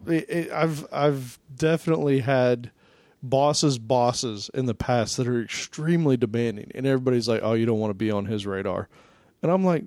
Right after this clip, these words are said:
"What? That's crazy talk." No, I do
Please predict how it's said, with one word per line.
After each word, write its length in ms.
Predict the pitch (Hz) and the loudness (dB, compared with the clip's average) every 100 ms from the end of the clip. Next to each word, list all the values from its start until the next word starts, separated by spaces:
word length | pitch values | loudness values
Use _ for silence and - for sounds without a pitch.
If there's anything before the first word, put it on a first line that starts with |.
| - | -4
"What? 280 | 262 403 466 _ _ _ _ _ _ | -2 -2 -4 _ _ _ _ _ _
That's 220 | - 302 - | -4 -2 -4
crazy 680 | - - 311 311 311 220 165 | -8 -2 0 2 0 0 0
talk." 420 | 139 107 - - _ _ _ - | 0 -2 -4 -16 _ _ _ -4
No, 380 | 262 311 135 - _ _ | 0 0 -2 -6 _ _
I 140 | 233 254 | -4 -2
do 320 | 175 277 | -2 0